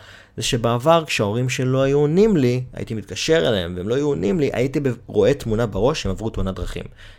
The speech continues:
זה מה שהייתי רואה. אמבולנס, מבחינתי, זה היה אומר שההורים שלי עברו תאונת דרכים, חס ושלום כמובן.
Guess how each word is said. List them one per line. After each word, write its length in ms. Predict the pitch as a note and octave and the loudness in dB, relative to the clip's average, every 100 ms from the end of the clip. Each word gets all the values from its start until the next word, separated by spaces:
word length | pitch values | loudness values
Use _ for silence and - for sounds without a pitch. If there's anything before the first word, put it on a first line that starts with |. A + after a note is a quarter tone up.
| - | -10
זה 160 | G2 A#2+ | -2 0
מה 60 | |
שהייתי 240 | B2+ G2+ G2 | 0 -4 -4
רואה. 220 | F#2 A#2+ | 0 0
אמבולנס, 420 | C#3 C#3+ D#3 D3+ | 2 4 2 0
מבחינתי, 440 | G#2 - G2 G#2+ A#2+ | -6 -6 -4 -4 -4
זה 100 | G#2 | -4
היה 80 | |
אומר 180 | G#2 G#2 | -4 -4
שההורים 320 | G2+ F#2 F#2 | -6 -6 -8
שלי 120 | F#2 F2+ | -8 -8
עברו 160 | F#2 | -8
תאונת 200 | - F#2 | -8 -8
דרכים, 340 | F2 E2+ F2+ F2 | -8 -12 -12 -10
חס 220 | F#2 F#2 | -12 -12
ושלום 300 | F#2+ - - | -12 -12 -12
כמובן. 280 | - - | -14 -14